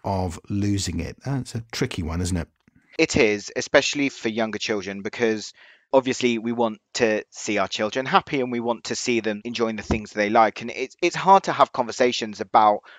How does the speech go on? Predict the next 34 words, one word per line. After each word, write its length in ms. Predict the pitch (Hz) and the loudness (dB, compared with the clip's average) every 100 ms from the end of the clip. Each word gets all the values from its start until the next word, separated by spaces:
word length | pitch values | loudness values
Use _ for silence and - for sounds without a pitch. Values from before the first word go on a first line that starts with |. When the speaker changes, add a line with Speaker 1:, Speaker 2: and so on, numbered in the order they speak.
| _ | _
Speaker 2:
consequences 800 | - 127 107 - 110 98 113 101 | -2 -2 -2 -2 -2 -2 -2 -2
of, 220 | 107 98 - | -2 -4 -4
of 200 | 104 90 - | -6 -8 -10
negative 400 | 110 104 101 104 | -6 -4 -6 -10
things 180 | 98 95 | -10 -2
happening 460 | 127 - 104 95 | -2 -2 -6 -8
or, 220 | 92 95 92 - - - | -8 -8 -10 -16 -20 -6
or 160 | 104 95 | -4 -2
challenging 480 | 117 107 98 104 | 0 0 0 -8
feelings 320 | 98 120 110 104 | -4 -2 -2 -2
around 200 | 107 98 | -2 -2
things. 220 | 104 98 - - - _ | -6 -6 -16 -20 -20 _
The 80 | - | -8
first 460 | - - 180 180 - | -6 6 8 8 6
thing 180 | 170 156 | 0 2
I 100 | 143 | 0
would 160 | 131 | 0
say 460 | - 110 90 71 87 _ _ | 2 2 2 -4 -12 _ _
is 540 | 123 123 117 113 104 - | 4 6 6 4 0 -6
we've 200 | 127 135 | -4 -2
talked 280 | - 151 - | 0 -2 0
a 60 | 131 | 4
lot 180 | 123 - | 4 4
on 120 | 104 | -2
this 160 | 101 - | -6 -8
podcast 640 | 101 101 95 87 - - - | -8 -8 -6 -6 -8 -10 -8
about 760 | 98 - 107 101 98 - - - - - | -8 2 4 4 0 -6 -12 -12 -18 -6
how 200 | 117 104 | 0 2
we 240 | 107 120 | 0 -4
don't 260 | 113 110 104 | -2 -4 -4
talk 280 | - 104 101 | -8 -8 -4
about 240 | 95 87 | -4 -4
money 240 | 92 90 | -8 -10
enough 340 | 87 87 - | -10 -10 -12